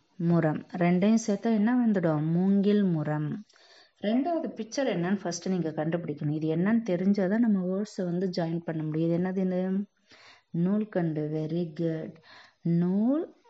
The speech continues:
கண்டு, நூல்கண்டு ரெண்டுக்கும் கோடு போட்டுட்டு அதுக்கப்புறம் என்ன பண்ணணும்? இந்த நூல்கண்டுன்னு எடுத்து எழுதணும்.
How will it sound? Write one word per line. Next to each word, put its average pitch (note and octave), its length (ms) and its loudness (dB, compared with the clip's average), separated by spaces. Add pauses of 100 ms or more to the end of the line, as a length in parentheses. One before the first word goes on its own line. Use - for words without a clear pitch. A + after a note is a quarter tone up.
(220)
கண்டு, D#3+ 760 0
நூல்கண்டு E3 520 0
ரெண்டுக்கும் F3 480 0
கோடு F3+ 280 0
போட்டுட்டு E3+ 560 -2 (800)
அதுக்கப்புறம் F#3+ 480 0
என்ன A3 240 0
பண்ணணும்? G3+ 440 0
இந்த D#3+ 220 -4
நூல்கண்டுன்னு G3+ 960 0
எடுத்து F#3 440 0
எழுதணும். D3+ 580 -2